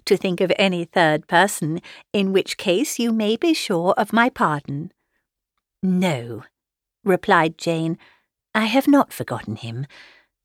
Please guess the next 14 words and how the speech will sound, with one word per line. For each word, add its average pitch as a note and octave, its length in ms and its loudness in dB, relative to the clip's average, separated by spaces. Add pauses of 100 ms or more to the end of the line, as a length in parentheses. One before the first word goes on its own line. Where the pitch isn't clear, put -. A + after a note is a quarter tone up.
(120)
but F#3+ 120 -6
I A3+ 40 -2
have G#3 240 -4
nothing D#3 420 -2
satisfactory - 840 -4
to E3+ 100 -6
tell G3+ 300 -6
you. A#2 200 -6 (480)
Mister B3+ 300 0
Bingley A2 420 -6
does C3+ 220 -8
not D#3+ 260 -4
know E3 300 -2 (200)
the A#2+ 120 -6